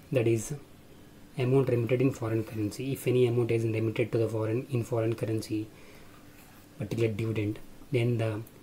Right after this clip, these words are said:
non-resident shareholders, number of shares held, and year of dividend will,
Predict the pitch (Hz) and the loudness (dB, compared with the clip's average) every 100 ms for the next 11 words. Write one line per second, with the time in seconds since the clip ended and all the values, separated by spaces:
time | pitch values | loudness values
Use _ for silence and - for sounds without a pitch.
0 | - - - - 123 117 120 120 113 120 | -20 -20 -20 -8 0 2 6 4 4 -2
1 | - 117 110 117 110 110 117 117 113 117 | 0 2 2 2 2 0 0 0 2 0
2 | - 117 107 - 113 107 123 - - - | 0 0 0 -2 -2 0 -2 -10 -20 -20
3 | - 117 117 117 120 113 107 107 110 107 | -8 -2 2 4 4 2 0 0 0 2
4 | 117 | 2